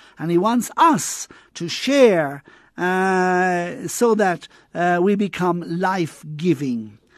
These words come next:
Now, there is a story, I'm sure you heard it, it's an Inganiguani, it's just a legend, but it teaches something,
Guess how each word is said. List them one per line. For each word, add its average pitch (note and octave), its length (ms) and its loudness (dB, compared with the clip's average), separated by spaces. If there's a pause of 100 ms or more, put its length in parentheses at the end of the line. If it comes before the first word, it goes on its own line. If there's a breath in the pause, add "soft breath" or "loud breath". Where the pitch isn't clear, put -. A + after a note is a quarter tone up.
(300 soft breath)
Now, G#3 320 2
there G#3+ 220 6
is G#3+ 240 2
a F#3 60 2
story, F#3 560 2
I'm D#3+ 140 -2
sure E3 280 -2
you D#3 160 -4
heard G3 340 -2
it, E3+ 140 -10
it's D#3 240 -10
an D3 140 -8
Inganiguani, D3+ 920 -4
it's C3+ 120 -10
just - 240 -16
a C3 60 -12
legend, F3+ 500 -4
but F3+ 160 -4
it G3+ 180 -12
teaches C4+ 400 -4
something, C#3 480 -12